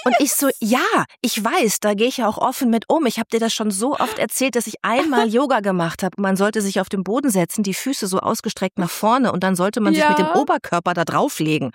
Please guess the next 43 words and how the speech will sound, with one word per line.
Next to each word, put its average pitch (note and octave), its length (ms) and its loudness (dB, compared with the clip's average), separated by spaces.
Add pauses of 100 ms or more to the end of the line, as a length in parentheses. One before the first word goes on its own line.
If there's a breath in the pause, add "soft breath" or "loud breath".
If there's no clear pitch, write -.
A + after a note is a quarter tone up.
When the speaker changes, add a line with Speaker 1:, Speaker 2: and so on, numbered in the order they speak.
(160 loud breath)
Speaker 1:
auf E3 140 -2
seine F3+ 260 2
ausgestreckten F#3+ 640 -4
Beine. F#3 420 2 (380 loud breath)
Und - 160 0
ich - 100 -6
war G#3+ 140 2
noch A3+ 180 -2
nicht B3 440 0
mal F3 220 2
im D#3+ 140 -2
rechten D3 420 -4
Winkel, F#3 380 0
weil F3 140 0
ich E3+ 80 -8
das A3+ 180 -2
schon F3+ 160 -4
nicht D#3 140 -4
hinkriege.“ D#3+ 580 -2 (420 loud breath)
Und G#3+ 100 2
dann G3 120 2
kam A3+ 220 0
die G#3 80 0
Yogalehrerin G#3+ 760 0
und F3+ 120 -4
sagte, F3 380 -4
„Und - 180 -4
jetzt - 300 -2 (100)
nach - 80 -6
vorne G#4 260 2
lehnen.“ D#3 340 0 (380 loud breath)
Und F#3 160 -2
ich B3 120 0
sagte, - 400 -2
„Ich - 180 -4
bin A#3 320 2 (160)
nach D#3 220 -2
vorne D3 460 0 (140)
gelehnt.“ C3+ 520 -2 (520 loud breath)
Ja, F3+ 180 0
weil G#3 180 0
ich A#3 140 -2
so C#4+ 540 2